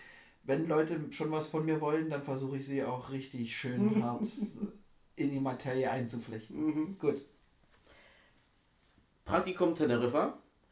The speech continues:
Speaker 1: Ja.
Speaker 2: Nachdem wir unsere Abendshow zum Tag der Olympiade als Animateure sozusagen abgeliefert hatten, und ich rede wirklich von Abend-Abendshow, nicht dieses normale Musical-Gedönse, sondern da hatten wir dann einen eigenen Tanzraum dann gehabt.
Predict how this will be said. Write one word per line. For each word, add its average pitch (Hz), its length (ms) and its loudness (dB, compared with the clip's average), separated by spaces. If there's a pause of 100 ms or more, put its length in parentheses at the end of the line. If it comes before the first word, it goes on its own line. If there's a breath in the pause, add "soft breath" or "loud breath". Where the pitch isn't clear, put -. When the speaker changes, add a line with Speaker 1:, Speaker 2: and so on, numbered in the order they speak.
Speaker 1:
Ja. 143 300 -2
Speaker 2:
Nachdem 139 480 4
wir 165 140 4
unsere 123 360 0
Abendshow 151 560 4
zum 135 200 0
Tag 123 180 0
der 117 100 -2
Olympiade 113 640 2
als 101 180 -2
Animateure 107 540 0
sozusagen 95 560 -2
abgeliefert 165 540 -4
hatten, 160 320 -4 (800 loud breath)
und 113 80 -2
ich 120 100 -2
rede 104 240 2
wirklich 98 220 0
von - 160 -8 (100)
Abend-Abendshow, 135 920 4
nicht 113 160 0
dieses 92 160 -12
normale 85 340 -4
Musical-Gedönse, 135 800 2
sondern 104 300 2
da 95 140 -4
hatten 101 180 -8
wir 92 80 -4
dann 90 160 -6
einen 82 420 -8 (380)
eigenen 107 440 0 (720 soft breath)
Tanzraum 156 720 2
dann 165 180 0
gehabt. 175 480 -2